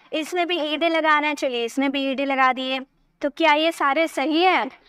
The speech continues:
हमारे सारे टीचर ने क्या सिखाया है कि रेगुलर वर्ब लास्ट में ईडी लगा देना बेटा, काम खत्म हो जाएगा।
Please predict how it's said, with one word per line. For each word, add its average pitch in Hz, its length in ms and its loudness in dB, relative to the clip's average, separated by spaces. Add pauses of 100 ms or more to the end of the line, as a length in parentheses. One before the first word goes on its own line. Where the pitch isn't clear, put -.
(140)
हमारे 285 600 2
सारे 302 440 4
टीचर 330 440 2
ने 381 120 0
क्या 392 280 4
सिखाया 381 380 4
है 277 120 2
कि 339 140 -2
रेगुलर 277 420 2
वर्ब 339 380 2
लास्ट 311 420 4
में 392 160 0
ईडी 311 240 0
लगा 302 280 4
देना 311 200 2
बेटा, 381 260 0
काम 359 300 2
खत्म 339 420 0
हो 330 100 2
जाएगा। 247 480 2